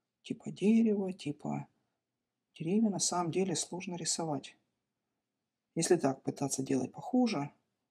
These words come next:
чуть-чуть там хотя бы реализм, то на самом деле их сложно рисовать. Забыла, давно не рисовала, забыла, что на самом деле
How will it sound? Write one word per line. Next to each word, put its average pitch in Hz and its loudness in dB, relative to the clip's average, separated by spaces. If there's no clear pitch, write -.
чуть-чуть - -8
там 131 -2
хотя 135 -4
бы - -12
реализм, 165 0
то - -10
на 147 -8
самом 185 -2
деле 175 -4
их - -8
сложно 170 -8
рисовать. 147 -4
Забыла, 156 2
давно 160 -6
не 147 -4
рисовала, 180 2
забыла, 147 -6
что - -8
на 139 -10
самом 143 -8
деле 196 -4